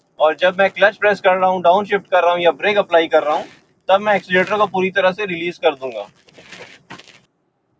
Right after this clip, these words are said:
तो फ्रेंड्स, आपने देखा किस तरह से मैं रोड में ड्राइव कर रहा हूँ और किस तरह से फुट मूवमेंट हमें रखना चाहिए, हमें एक्सीलरेटर और क्लच और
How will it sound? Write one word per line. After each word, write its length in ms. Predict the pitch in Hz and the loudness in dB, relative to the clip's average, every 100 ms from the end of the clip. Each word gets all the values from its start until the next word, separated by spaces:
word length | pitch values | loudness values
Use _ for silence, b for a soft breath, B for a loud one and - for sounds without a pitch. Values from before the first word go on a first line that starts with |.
| _ _ _ | _ _ _
तो 40 | 143 | -6
फ्रेंड्स, 300 | 175 196 202 | -4 -2 -2
आपने 220 | 185 196 | -2 -4
देखा 260 | 180 180 208 | -4 -2 -2
किस 140 | 196 - | -2 -4
तरह 200 | 185 190 | -2 -2
से 140 | 202 | 0
मैं 120 | 190 | 0
रोड 240 | 185 185 180 | 0 -4 -2
में 80 | 180 | 0
ड्राइव 320 | 156 160 180 185 | 2 0 -2 -2
कर 140 | 175 | 2
रहा 120 | 180 | 2
हूँ 140 | 185 180 | 2 2
और 140 | 170 | 0
किस 140 | - - | -2 0
तरह 180 | 180 170 | 2 2
से 120 | 185 | -2
फुट 200 | - 190 | -2 -2
मूवमेंट 380 | 190 196 185 190 | 2 2 2 0
हमें 200 | 180 185 | 0 0
रखना 300 | 170 160 175 180 | 0 0 -2 -2
चाहिए, 380 | 180 165 170 190 _ _ _ - | -4 -2 -2 -2 _ _ _ -8
हमें 140 | 156 175 | -2 0
एक्सीलरेटर 480 | 170 175 175 190 | 0 0 0 2
और 180 | 196 185 - | 4 2 -2
क्लच 420 | - 180 196 - - _ _ _ - | -4 -2 -2 -8 -20 _ _ _ 2
और 260 | 175 196 | 4 2